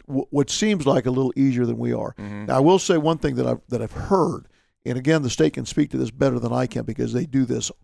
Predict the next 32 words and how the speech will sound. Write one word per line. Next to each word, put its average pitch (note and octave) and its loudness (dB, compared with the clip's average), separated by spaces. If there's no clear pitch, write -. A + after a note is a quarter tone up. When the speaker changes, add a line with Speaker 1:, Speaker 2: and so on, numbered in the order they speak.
Speaker 1:
for A#2+ -4
a A2 -6
living. A2+ -6
But, B2+ 2
um, B2+ -2
uh, - 0
like, C3+ -4
there's D#3 2
a C3 0
bunch D3 -4
of C3+ -2
stuff D3+ 0
that's C3+ -6
been C3 -4
going C3 -2
down C3 -2
in B2 -4
the, A#2 -10
in A2+ -6
the A#2 -6
Panhandle C3+ 0
of - -10
Florida, B2+ -2
I A#2 -8
know. A#2 -12
Um, A#2+ -2
and C3 -4
it, - -8
from C#3 -4
what D3+ 4
I D#3+ 4
understand, C#3+ 0